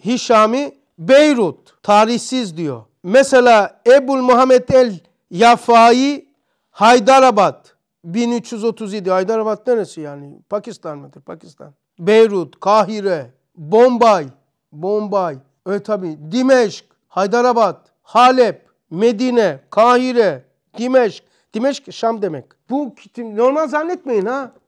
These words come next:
Bu. Bütün kitapların yani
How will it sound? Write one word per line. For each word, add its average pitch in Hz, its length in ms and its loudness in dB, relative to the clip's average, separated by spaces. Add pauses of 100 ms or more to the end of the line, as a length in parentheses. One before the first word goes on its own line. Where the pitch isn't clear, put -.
(220)
Bu. 180 300 -6 (760)
Bütün 311 340 -2
kitapların 285 760 -6 (400)
yani 262 520 0